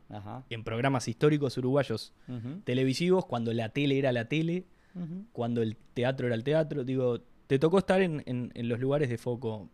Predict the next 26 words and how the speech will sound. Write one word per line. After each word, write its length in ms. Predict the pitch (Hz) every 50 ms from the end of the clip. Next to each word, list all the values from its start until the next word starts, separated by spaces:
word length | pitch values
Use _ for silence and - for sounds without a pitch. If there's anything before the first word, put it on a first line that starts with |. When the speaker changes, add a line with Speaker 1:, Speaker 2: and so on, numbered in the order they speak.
| -
Speaker 2:
casi 260 | - - 117 - 123 110
siempre 300 | - 156 160 156 156 143
o 40 |
Speaker 1:
Sí, 60 | 113 143
Speaker 2:
siempre? 360 | 127 117 113 120 107 107 - -
Speaker 1:
sí, 300 | - - - 127 120 104
sí. 280 | 92 - - 98 90 85 - -
Speaker 2:
¿Cómo 160 | - 185 196 190
Speaker 1:
Me, 20 |
Speaker 2:
te 60 | 185 160
Speaker 1:
me 60 | -
Speaker 2:
llevas 180 | - 147 131
con 160 | - - 123 120
eso? 280 | 113 - 117 110 113 - - - - - - - - - - - - -
Speaker 1:
Bueno, 200 | - 320 277 156
me 100 | 123 117
llevo 260 | 110 147 202 240 190
bien, 400 | 131 147 190 214 196 151 110 95
me 120 | 95 104
llevo 180 | 107 131 143 139
bien 160 | 143 175 196
porque 160 | 180 170 143 131
no 100 | 131 135
le 80 | 131
doy 180 | 117 120 120 117
bola. 400 | 117 139 147 139 117 90 82